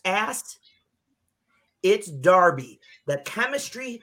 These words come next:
those two motherfuckers have every single time they wrestle. It is never the same story that's told. It's fresh.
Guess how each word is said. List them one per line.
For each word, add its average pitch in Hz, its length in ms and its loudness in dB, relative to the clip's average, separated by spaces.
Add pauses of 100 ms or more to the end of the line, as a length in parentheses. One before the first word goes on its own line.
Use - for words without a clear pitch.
(140)
those 269 460 0
two 247 340 -12
motherfuckers 214 960 -4
have 156 400 0 (380)
every 240 380 -2
single 226 500 -6
time 214 500 0 (240)
they 185 260 2
wrestle. - 580 0 (840)
It 196 160 4
is 143 240 -4
never 208 480 -2
the 226 120 -6
same 214 680 -4
story 196 480 -2
that's 180 320 -4
told. 151 420 -4 (300)
It's 165 180 -6
fresh. - 640 -2